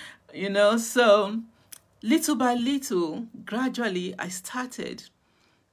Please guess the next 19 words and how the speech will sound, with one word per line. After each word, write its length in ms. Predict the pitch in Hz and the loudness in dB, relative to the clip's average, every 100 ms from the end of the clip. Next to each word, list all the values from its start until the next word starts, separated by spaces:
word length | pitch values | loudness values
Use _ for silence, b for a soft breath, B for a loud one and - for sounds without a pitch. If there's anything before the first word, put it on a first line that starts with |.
| _ | _
you 140 | - 190 | -8 -6
know, 280 | 185 202 220 | -4 -4 -6
started 840 | - - 247 247 - 247 233 - | -12 -8 -6 -6 -6 -4 -6 -6
coming 320 | - 233 226 | -4 -2 -2
on 220 | 208 202 | -4 -4
live. 680 | 196 196 202 196 196 202 202 B B B B _ | -2 0 0 0 -4 -6 -10 B B B B _
You 200 | - 220 | -12 -4
know, 180 | 214 226 | -2 0
even 220 | 285 262 | 2 2
though 60 | |
it 180 | 247 220 | 2 2
was, 160 | 190 185 | -2 -4
it's 200 | 208 196 | -8 -2
not 260 | 240 247 | 0 0
perfect, 680 | 233 226 226 - 202 202 190 | 2 0 0 0 2 2 0
I 80 | 160 | -4
just 280 | 190 220 185 | 0 -2 -2
did 220 | 220 226 | -4 -4
something 1200 | - 185 185 185 - 214 202 202 196 196 202 214 | -4 -4 -4 -6 -4 -2 0 -2 -2 -6 -8 -12